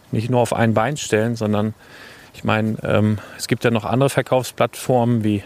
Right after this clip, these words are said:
Amazon, wie eBay beispielsweise oder auch einen eigenen Online-Shop. Ähm,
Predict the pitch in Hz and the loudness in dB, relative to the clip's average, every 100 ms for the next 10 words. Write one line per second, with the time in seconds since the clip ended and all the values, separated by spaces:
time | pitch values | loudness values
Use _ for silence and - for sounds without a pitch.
0 | - - 117 113 - 113 110 107 - 131 | -8 0 2 0 0 -2 0 0 0 0
1 | 117 113 113 - - - - - 120 123 | 4 2 2 -4 -20 -20 -20 -2 0 0
2 | - 104 - 101 107 120 113 - - - | -2 -4 0 2 2 0 -4 -10 -20 -8
3 | - 113 107 113 127 110 107 110 110 107 | -2 2 2 0 0 0 2 2 0 2
4 | 135 143 113 - 135 - - - - - | 2 2 0 0 -2 -2 -18 -20 -20 -20
5 | - - - - - - - 120 113 110 | -20 -20 -20 -20 -20 -10 0 2 4 2